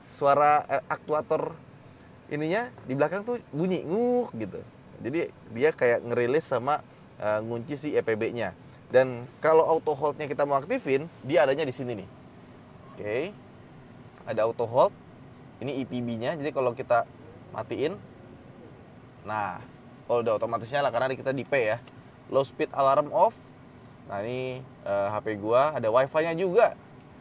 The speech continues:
Tapi sayangnya dia belum Apple CarPlay dan Android Auto. Nah, uniknya juga ya, dia punya layar gede, tapi yang speedometernya malah kecil. Cuma semua informasi ada di sini. Jadi ini untuk tipe M S-nya. Jadi kalau misalkan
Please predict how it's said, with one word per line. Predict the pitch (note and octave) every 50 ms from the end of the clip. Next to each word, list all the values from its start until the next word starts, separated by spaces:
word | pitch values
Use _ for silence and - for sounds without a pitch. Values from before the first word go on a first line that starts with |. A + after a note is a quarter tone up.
| - - - - -
Tapi | - - - A#3 A3+
sayangnya | F#3 F3 E3 F3+ A3 G#3 G3 A3
dia | G3
belum | E3 C#3+ D3+ F3 F#3+ F#3 -
Apple | D#3 - D3+ D3
CarPlay | - C#3+ C#3 C3+ - - F3 F3+
dan | D#3+ C#3 C3 - -
Android | A#2+ A#2 A2 A2+ A#2 - G2
Auto. | A2 A#2 A2+ - B2 G#2 F2+ - - - - - - - - -
Nah, | - C3+ B2 A2 F#2 - - - - - - - - - - D#3
uniknya | E3+ F#3+ G3 G#3 G#3+ G#3
juga | B3+ G#3 D#3 C#3 E3 F#3
ya, | A2+ A#2+ B2 C3+ D#3 D#3 C#3+ C#3
dia | B2+ E3 G#3 -
punya | - D#3 D#3+ G3
layar | G#3 F#3+ E3+ D#3+ D#3+ D#3+ D3
gede, | C#3 A#2+ F#2+ A2+ C3+ -
tapi | - - D3+ - - G3+ G3
yang | F#3+ F#3+ F#3+ F3 - - - - -
speedometernya | - - F#3 E3 F3 E3+ F#3 F#3+ F#3 G3+ G3 G#3 A#3
malah | A3+ G#3 F#3 F3+ F#3
kecil. | - F#3+ - - D#3+ D3 E3 G#3 A#3 - - - - -
Cuma | - G3 A#3+ C4+ B3+
semua | - G#3+ A3 G#3+ G#3
informasi | F#3+ G#3 F#3+ F#3+ F#3+ F#3 B3 A3+
ada | F#3 D3+
di | C3+ C3 -
sini. | - D3+ C#3 A2+ F#2+ - - - - - - - - -
Jadi | A2+ C3 D#3 F#3 F3+ - C3+
ini | C#3+ D#3 E3 D#3
untuk | C#3+ D3+ B2+
tipe | C#3 B2 C3
M | B2+ A#2 G2+
S-nya. | A#2 A2+ - A#2+ B2+ D#3+ F#3+ F#3 - A#2
Jadi | A#2+ C#3+ D#3+
kalau | - D3 D3
misalkan | C3+ C3+ C3 B2 C#3 B2 A#2 - D3+ F3 F3